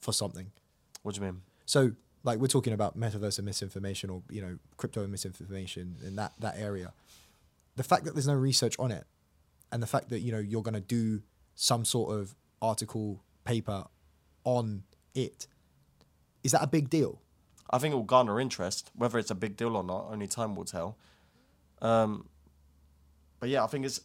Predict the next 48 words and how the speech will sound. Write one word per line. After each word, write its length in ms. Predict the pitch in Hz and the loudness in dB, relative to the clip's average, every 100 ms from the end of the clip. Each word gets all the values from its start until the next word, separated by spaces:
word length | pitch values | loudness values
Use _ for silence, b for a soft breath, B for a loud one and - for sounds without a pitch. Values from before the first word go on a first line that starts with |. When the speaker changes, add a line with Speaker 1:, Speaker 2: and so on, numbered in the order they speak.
| - | -8
Speaker 2:
it's 180 | 123 127 | -6 0
worth 280 | 139 156 | 6 6
to 80 | - | 6
start 280 | - 139 127 | 6 8 8
exploring 600 | 101 - - 127 127 104 | 6 0 0 2 2 2
these 180 | 90 90 | -2 -2
ideas 400 | 92 90 92 92 | 0 0 -2 -4
ahead 240 | 98 110 107 | -2 -2 -2
of 80 | 90 | -2
time. 400 | 90 85 98 120 B B B - | -4 -4 -6 -10 B B B -4
That 220 | 117 - | -2 0
way, 120 | 113 107 101 - - | -2 -4 -4 -8 -6
people 180 | 131 - | -4 -4
can 100 | 117 | -4
start 240 | - 120 - | 0 0 2
thinking 260 | 123 113 | -2 0
about 680 | 110 110 104 - - - - | 2 4 4 0 -8 -8 0
ways 160 | 117 110 | 2 2
to 340 | - 107 98 - | 2 2 0 -2
tackle 480 | - 120 - 110 95 | 0 0 0 -4 -4
issues 420 | 104 110 101 90 | -2 -2 -2 -6
before 300 | - 101 107 | -10 -8 -6
they 80 | 101 | -4
even 240 | 101 101 98 | -2 -2 2
arise. 480 | 95 101 95 104 - _ b b b | 4 4 2 -4 -12 _ b b b
Speaker 1:
The, 120 | 131 | 2
Speaker 2:
You 120 | 127 123 | 4 4
Speaker 1:
the 40 | |
Speaker 2:
can 80 | 117 | 4
get 140 | 120 | 4
ahead 160 | 113 120 | 6 4
of 80 | 113 | 0
the 80 | 98 | 0
problem. 440 | 117 101 90 85 _ | 0 0 -2 -6 _
Speaker 1:
The 60 | 131 | 2
weirdest 320 | 127 170 147 | 4 6 4
thing 160 | 143 123 | 2 0
I 40 | |
have 160 | 110 117 | -2 -2
at 60 | |
the 60 | 87 | -2
moment 320 | 110 110 98 | -2 -2 -2
Speaker 2:
'Cause 140 | - 135 | -2 -2
it's 80 | 135 | 4
gonna 200 | 190 147 | 4 4
be 120 | 110 | 0
a 60 | |
problem. 400 | 101 101 90 90 | -2 -8 -10 -14